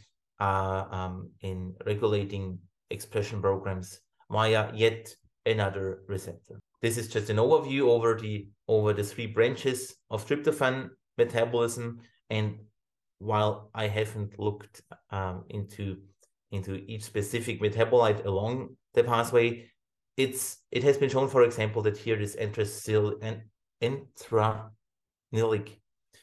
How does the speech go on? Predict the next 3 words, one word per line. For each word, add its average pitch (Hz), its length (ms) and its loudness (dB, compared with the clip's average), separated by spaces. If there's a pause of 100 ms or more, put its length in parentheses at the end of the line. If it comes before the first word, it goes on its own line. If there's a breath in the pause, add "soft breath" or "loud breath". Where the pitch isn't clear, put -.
(280 soft breath)
uh, 101 420 4
acid 110 460 0 (540)
is 131 420 0